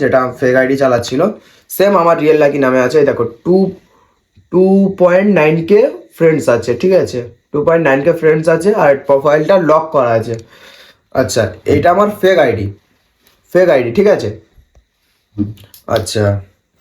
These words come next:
এবার আমি আমার অরিজিনাল আইডিটা দেখাই। এটা হচ্ছে আমার অরিজিনাল আইডি, ঠিক আছে, যেটাকে, যেটাতে দেখতে পাচ্ছ তোমরা ফর্টি থ্রি কে ফলোয়ার্স আছে এখন। তো ফেক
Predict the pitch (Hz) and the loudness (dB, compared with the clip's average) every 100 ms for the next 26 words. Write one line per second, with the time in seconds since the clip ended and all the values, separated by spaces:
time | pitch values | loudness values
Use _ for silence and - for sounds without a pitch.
0 | _ _ _ _ _ _ _ 143 175 165 | _ _ _ _ _ _ _ 0 2 2
1 | 143 165 156 160 - 143 151 175 170 131 | 0 0 0 0 0 0 0 0 2 0
2 | 107 98 98 95 95 101 - _ _ _ | 0 -4 -4 -4 -4 -10 -14 _ _ _
3 | _ _ _ _ _ 135 131 175 170 196 | _ _ _ _ _ -4 0 0 0 0
4 | 190 190 123 143 151 151 123 104 92 98 | 0 0 0 0 0 -2 0 -2 -4 -8
5 | 98 _ _ _ _ _ _ _ _ _ | -16 _ _ _ _ _ _ _ _ _
6 | 180 180 117 107 131 165 170 185 190 - | 0 0 -2 -4 0 2 2 2 2 -2
7 | - 135 139 151 170 156 160 160 165 170 | -12 -2 0 0 0 0 0 -2 0 -2
8 | 175 175 151 139 170 - 170 180 - 147 | -2 0 -2 -2 -4 -4 -4 -2 0 2
9 | 147 135 123 117 113 139 240 - _ _ | 2 0 -2 0 0 -2 -4 -8 _ _
10 | _ _ _ _ _ _ _ - 135 - | _ _ _ _ _ _ _ -2 -2 2
11 | 185 | 2